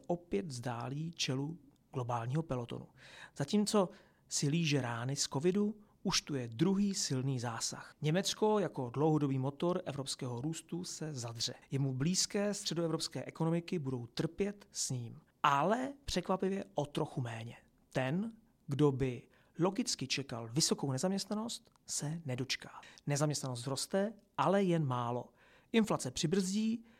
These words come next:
ale nebude to tak velké přibrždění, jak by si mnozí přáli. Rusko bude trpět, ale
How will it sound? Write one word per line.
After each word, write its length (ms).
ale 260
nebude 500
to 200
tak 300
velké 520
přibrždění, 840
jak 140
by 80
si 120
mnozí 280
přáli. 440
Rusko 280
bude 160
trpět, 400
ale 200